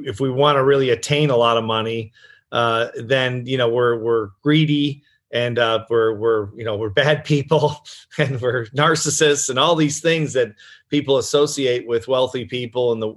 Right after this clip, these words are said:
and, and rich people and all that kind of thing. And so we're, we're sort of, you know, we're sort of, uh,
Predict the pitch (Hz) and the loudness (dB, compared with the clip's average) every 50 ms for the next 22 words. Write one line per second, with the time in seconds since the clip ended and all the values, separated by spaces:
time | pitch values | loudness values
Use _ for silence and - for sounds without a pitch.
0 | - 117 113 107 107 107 104 110 110 120 139 135 - - 131 120 - 120 117 113 | -10 -10 -10 -10 -10 -10 -12 -8 -4 -4 -4 -4 -4 -10 -10 -8 -6 -6 -6 -4
1 | 113 120 117 120 120 127 - - 120 110 104 98 92 113 107 104 107 104 104 _ | -4 -2 -2 0 -2 -2 -4 -6 -10 -10 -8 -8 -8 -8 -8 -8 -8 -12 -14 _
2 | _ _ _ _ _ - - 156 151 151 190 190 180 180 180 175 175 170 170 165 | _ _ _ _ _ -6 -6 -4 -2 2 2 2 2 4 2 2 4 2 0 -2
3 | 165 156 160 160 151 - - 156 156 156 156 143 123 - - - 160 151 143 139 | -2 0 0 0 0 0 2 2 2 2 2 0 -2 -6 -14 -12 -8 -4 -4 -2
4 | 139 139 135 - - 151 147 143 135 117 117 131 127 123 123 120 | -2 -2 -4 -2 -2 -2 0 0 -2 -2 -2 -2 -2 -2 -2 -4